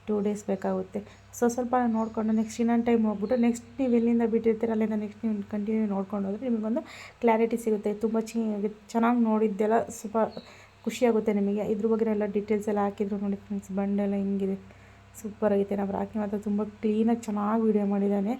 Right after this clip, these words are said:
ನನ್ಗೆ ಗೊತ್ತೇ ಇರಲಿಲ್ಲ ಇದೆಲ್ಲ ವೀಡಿಯೋ ಮಾಡಿರೋದು. ನೋಡಿ ಫ್ರೆಂಡ್ಸ್ ಎಷ್ಟು ಚೆನ್ನಾಗಿದೆ, ಎಷ್ಟು ಚೆನ್ನಾಗಿ ವೀಡಿಯೋ ಮಾಡಿದ್ದಾರೆ ಅಂತ ಹೇಳ್ಬಿಟ್ಟು. ಸಕ್ಕತ್ತಾಗಿದೆ. ಶಿಲೆಗಳೆಲ್ಲ ನೋಡಿ ಫ್ರೆಂಡ್ಸ್ ಕ್ಲೀನಾಗಿ ಗೊತ್ತಾಗುತ್ತೆ. ತುಂಬ ಅಬ್ಸರ್ವ್ ಮಾಡಿ ಝೂಮ್ ಆಗಿ ತೋರಿಸಿದ್ದಾರೆ ನೋಡಿ ಫ್ರೆಂಡ್ಸ್, ಅದನ್ನು ನಂಗೆ ಗೊತ್ತೇ ಇಲ್ಲ.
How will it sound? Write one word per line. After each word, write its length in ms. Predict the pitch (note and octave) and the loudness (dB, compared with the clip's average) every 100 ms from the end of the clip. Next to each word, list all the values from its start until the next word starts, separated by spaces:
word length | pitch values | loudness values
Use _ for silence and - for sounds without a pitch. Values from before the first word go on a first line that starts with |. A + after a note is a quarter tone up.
| - - - - | -8 -20 -18 -6
ನನ್ಗೆ 220 | G#3+ G3+ | -2 0
ಗೊತ್ತೇ 260 | G3+ G#3 A3+ | 0 2 2
ಇರಲಿಲ್ಲ 240 | A3 G#3+ | 4 4
ಇದೆಲ್ಲ 300 | G#3 G3+ G3 G3+ | 4 2 2 2
ವೀಡಿಯೋ 300 | G#3 G#3 G3+ | 2 2 0
ಮಾಡಿರೋದು. 560 | G3+ G3 G3 F#3+ A#3+ E4 - - - - _ _ - - - - | 0 0 -2 0 0 0 -6 -20 -20 -20 _ _ -20 -20 -8 -2
ನೋಡಿ 180 | G#3 G3+ | 0 0
ಫ್ರೆಂಡ್ಸ್ 260 | G3 G3 | -4 -4
ಎಷ್ಟು 200 | G3 - | -6 -6
ಚೆನ್ನಾಗಿದೆ, 760 | G#3 G3+ G3 G3+ G3 G3 F#3+ F#3+ | -6 -4 -4 -4 -4 -4 -6 -8
ಎಷ್ಟು 220 | - - | -12 -6
ಚೆನ್ನಾಗಿ 320 | G3+ G3+ G3+ | -4 -2 0
ವೀಡಿಯೋ 220 | G3 F#3+ | 0 -2
ಮಾಡಿದ್ದಾರೆ 400 | F#3+ F#3+ F#3+ F#3+ | -4 -4 -4 -4
ಅಂತ 140 | F#3+ F#3+ | -6 -6
ಹೇಳ್ಬಿಟ್ಟು. 300 | F#3 F#3 G#3+ G#3+ - - - - - | -6 -6 -8 -10 -18 -20 -20 -20 -8
ಸಕ್ಕತ್ತಾಗಿದೆ. 580 | G3+ G3+ G3+ G3 G3 G3 | -6 -2 0 0 0 -2
ಶಿಲೆಗಳೆಲ್ಲ 580 | G3 G#3 G3+ G3+ G3+ F#3+ | -2 -2 0 0 0 -2
ನೋಡಿ 200 | F#3+ G3 | -4 -6
ಫ್ರೆಂಡ್ಸ್ 520 | G3 F#3+ F3+ - - | -6 -8 -8 -14 -12
ಕ್ಲೀನಾಗಿ 440 | G#3 G3 F#3+ F#3+ G3 - - - - | -4 -2 -2 -4 -8 -14 -20 -20 -8
ಗೊತ್ತಾಗುತ್ತೆ. 400 | G3+ G3 F#3 F#3 | -6 -4 -4 -4
ತುಂಬ 220 | G3 G3 G3 | -2 -2 -2
ಅಬ್ಸರ್ವ್ 320 | F#3 G3+ G3 | 0 0 0
ಮಾಡಿ 220 | F#3+ G3 | -2 0
ಝೂಮ್ 220 | G3 G3 | 0 0
ಆಗಿ 180 | F#3+ - | -2 -2
ತೋರಿಸಿದ್ದಾರೆ 500 | G3 G3+ G#3+ G#3 G3+ | 0 2 2 0 0
ನೋಡಿ 240 | G3 G3 | 0 -2
ಫ್ರೆಂಡ್ಸ್, 280 | G3 G3 G3+ | -4 -4 -4
ಅದನ್ನು 340 | G3 F#3 F#3+ G3 | -4 -4 -6 -4
ನಂಗೆ 200 | F#3+ F#3 | -4 -4
ಗೊತ್ತೇ 300 | F#3 G#3 | -6 -6
ಇಲ್ಲ. 140 | G3 | -4